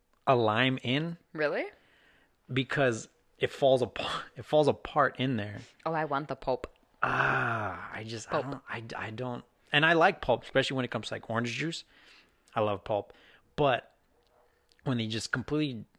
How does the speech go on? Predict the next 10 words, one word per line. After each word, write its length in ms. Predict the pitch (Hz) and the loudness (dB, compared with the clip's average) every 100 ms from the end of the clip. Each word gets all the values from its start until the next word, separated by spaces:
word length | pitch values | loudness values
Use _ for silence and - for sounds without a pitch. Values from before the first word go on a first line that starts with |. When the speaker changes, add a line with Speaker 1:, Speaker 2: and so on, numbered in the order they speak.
| 110 | -10
Speaker 1:
demolish 960 | 107 123 107 104 104 107 107 101 - - - - _ - | 4 4 6 6 8 8 6 2 -2 -6 -14 -20 _ -2
<laughs> 460 | 240 - 220 240 - | -2 -4 -8 -10 -2
a 100 | 120 | 0
lime 560 | 104 104 107 107 104 104 - _ - | 2 2 2 0 -4 -8 -16 _ -2
into 320 | 123 127 135 | 0 0 2
my 160 | 107 | 2
drink, 380 | 107 104 107 98 | 2 -2 -4 -4
I'm 120 | 110 | -8
just 120 | 110 | -8
like 100 | 98 | -8